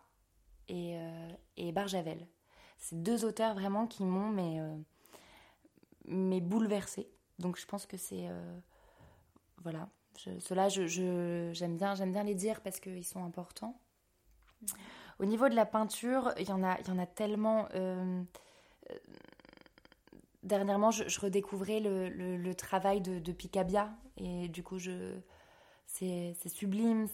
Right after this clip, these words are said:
Speaker 1: c'est, et son histoire est, est très étonnante aussi. Donc, euh, ça, je, je le conseille. C'est, euh, c'est assez bien. Il y a Miro aussi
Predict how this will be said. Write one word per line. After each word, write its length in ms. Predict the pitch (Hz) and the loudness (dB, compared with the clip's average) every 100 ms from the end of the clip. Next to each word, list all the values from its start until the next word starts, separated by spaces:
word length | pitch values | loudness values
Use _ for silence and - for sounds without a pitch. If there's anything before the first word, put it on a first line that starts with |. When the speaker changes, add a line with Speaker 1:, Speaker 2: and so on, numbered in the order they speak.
| - | -2
Speaker 1:
c'est, 680 | 185 180 175 175 180 185 - _ _ _ _ _ _ _ _ - | -2 0 -2 -4 -6 -10 -14 _ _ _ _ _ _ _ _ -6
et 40 | |
son 200 | 185 196 | 0 4
histoire 360 | 196 190 233 220 | 4 6 6 8
est, 200 | 190 - | 4 4
est 80 | 175 | 2
très 220 | 202 190 | 2 2
étonnante 440 | 190 202 196 196 - | 2 2 2 0 -2
aussi. 360 | 190 185 - 226 - | -4 -2 -4 -6 -8
Donc, 220 | 196 185 185 | -6 -4 -4
euh, 100 | 175 | -2
ça, 200 | 185 185 | -2 -2
je, 260 | 185 175 | -2 -6
je 100 | 170 | -6
le 80 | 185 | -6
conseille. 580 | 180 202 202 202 196 190 | -2 -2 2 2 2 -2
C'est, 320 | 190 196 190 190 | -6 -6 -6 -6
euh, 100 | 190 196 - _ | -10 -14 -18 _
c'est 180 | - 185 | -6 -4
assez 220 | 180 202 | -2 -4
bien. 300 | 175 214 226 | -2 0 -2
Il 60 | - | -4
y 60 | 196 | -6
a 120 | 190 196 - | -4 -6 -4
Miro 460 | 196 220 226 233 | 0 0 4 4
aussi 380 | 233 220 226 226 | 4 2 -4 -6